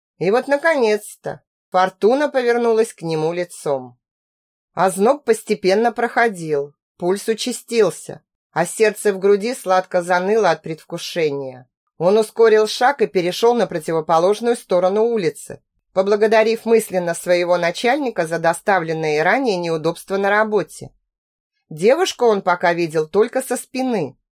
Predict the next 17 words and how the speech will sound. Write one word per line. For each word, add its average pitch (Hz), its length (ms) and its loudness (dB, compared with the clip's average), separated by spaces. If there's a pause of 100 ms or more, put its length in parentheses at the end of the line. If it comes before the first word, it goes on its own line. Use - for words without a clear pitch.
(140)
да 175 140 0
и 190 80 4
к - 60 -10
тому 214 300 0
же 180 140 -2
проклятый 185 640 0
дождь 202 360 -2
мешал 165 320 -2
хорошенько 190 640 -2
её 170 200 -2
разглядеть. 185 760 -6 (380)
Однако 196 460 0
то, 214 160 2
что 185 180 -4
не 185 160 2
видели 170 340 -2
глаза, 175 580 0